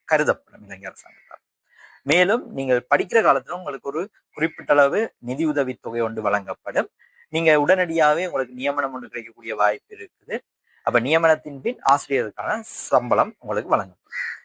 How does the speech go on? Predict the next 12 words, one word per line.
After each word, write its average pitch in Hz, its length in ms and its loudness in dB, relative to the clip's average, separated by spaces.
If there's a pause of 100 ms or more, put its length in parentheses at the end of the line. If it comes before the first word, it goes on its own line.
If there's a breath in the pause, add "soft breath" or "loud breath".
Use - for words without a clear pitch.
(280 loud breath)
இது 202 120 6
ஒரு 240 140 6
நல்ல 151 260 2
சந்தர்ப்பம், 117 600 -8
இதை 180 180 -2
பயன்படுத்திக் 113 540 -4
கொள்ளுங்க. - 240 -14 (400)
இதுல 208 180 4
குறிப்பா 196 320 2
பார்த்தோம்னு 151 500 -2
சொன்னா 131 220 -2
சில 143 220 -2